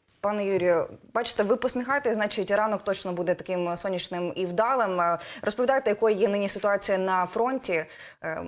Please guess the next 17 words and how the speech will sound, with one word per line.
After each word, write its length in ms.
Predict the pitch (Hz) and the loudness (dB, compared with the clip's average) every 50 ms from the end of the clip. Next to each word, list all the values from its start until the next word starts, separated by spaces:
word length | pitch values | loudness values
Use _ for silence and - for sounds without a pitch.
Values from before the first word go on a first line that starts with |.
| - 180 - | -10 -10 -6
про 520 | - 202 208 214 214 214 208 202 196 190 165 - - - - | -2 0 2 4 6 6 6 6 4 2 0 -4 -10 -12 -12
які 220 | 185 190 - 226 | -12 -10 -8 -6
успіхи 460 | - 233 233 226 - - 208 - - | -4 -2 -2 -2 -2 -4 -4 -4 -2
можемо 440 | 196 196 214 233 233 214 214 202 185 | -2 0 0 0 0 0 0 -2 -2
говорити. 720 | 180 185 180 175 175 170 156 156 156 - 156 - - - - | 0 0 0 0 2 0 0 -2 -4 -6 -8 -6 -8 -8 -10
І 300 | - 165 165 160 160 160 | -8 -6 -4 -4 -2 -2
якщо 260 | 160 170 170 - - 202 | -2 -2 -4 -4 -4 -2
говорити 440 | 185 190 196 196 190 - 185 180 175 | 0 0 0 0 0 0 0 0 0
за 340 | 160 175 196 185 175 170 170 | 0 0 2 2 2 0 0
схід 320 | - - - 247 247 247 | -2 -2 -2 -4 -4 -4
нашої 320 | 233 202 196 - 180 170 | -4 -4 -4 -2 -2 -4
країни, 460 | 160 - 170 170 165 160 160 156 156 160 - - - - - - | -2 -2 -2 -2 0 -2 -2 -4 -6 -8 -12 -18 -20 -20 -14 -8
не 460 | - 180 185 196 208 214 214 208 185 135 - - _ _ _ _ _ - | -4 -2 0 0 2 2 2 2 0 -2 -6 -14 _ _ _ _ _ -12
виокремлюючи, 800 | 175 175 170 170 170 185 196 - 208 202 202 196 185 - - 180 | -8 -4 -4 -2 0 0 0 2 2 0 0 0 -2 -2 -2 -2
можливо, 280 | 180 180 180 190 190 | -2 -2 0 2 2
якісь 340 | 180 180 190 180 180 - - | 2 2 2 2 2 4 2
окремі 520 | 180 175 - 196 190 185 185 180 180 175 | 2 2 2 2 2 2 2 2 2 2